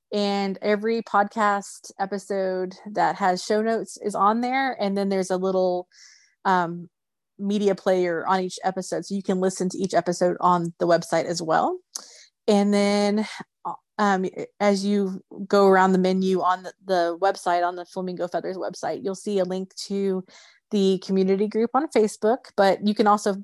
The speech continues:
find it by just searching on Facebook. It's the Flamingo Feathers community. And,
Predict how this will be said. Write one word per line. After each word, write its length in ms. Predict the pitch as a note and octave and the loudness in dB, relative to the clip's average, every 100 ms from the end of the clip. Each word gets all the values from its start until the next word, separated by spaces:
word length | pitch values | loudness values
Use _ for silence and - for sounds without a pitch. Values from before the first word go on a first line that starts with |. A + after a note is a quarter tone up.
| - | -2
find 240 | F#3+ F#3 F#3 | 0 0 -2
it 140 | - _ _ - | -6 _ _ -2
by 220 | F3+ F3+ F3+ - | -2 -2 -6 -16
just 240 | G3 F3+ | -12 -8
searching 380 | - F#3+ - G#3 | -4 -4 -4 -6
on 140 | G#3 A#3+ | -6 -6
Facebook. 540 | C4+ B3+ B3+ D4 - | -6 -6 -6 -8 -8
It's 300 | F3 - - | -12 -10 -6
the 120 | G3 | -4
Flamingo 440 | F#3 G3 F#3+ F#3+ G3 | -2 0 2 2 2
Feathers 360 | F#3+ F#3 G#3 | 2 2 -2
community. 600 | - C#4 A3 F#3 F3+ G3+ D#4 _ - - - - - _ _ _ _ _ - | -4 0 2 2 2 0 -2 _ -16 -16 -20 -20 -20 _ _ _ _ _ 2
And, 440 | A3 A3+ A3 A3 | 4 6 4 0